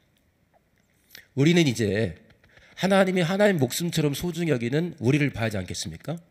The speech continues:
우리를 어떻게, 아, 그리스도의 장성한 분량에 이르기까지 키울-, 키우시겠습니까?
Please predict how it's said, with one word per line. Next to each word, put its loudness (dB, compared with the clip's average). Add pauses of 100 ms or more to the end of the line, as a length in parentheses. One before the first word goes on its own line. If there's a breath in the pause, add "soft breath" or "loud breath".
(1600)
우리를 2
어떻게, 0 (420 loud breath)
아, -4
그리스도의 0
장성한 0
분량에 0
이르기까지 -4
키울-, -6 (320)
키우시겠습니까? -8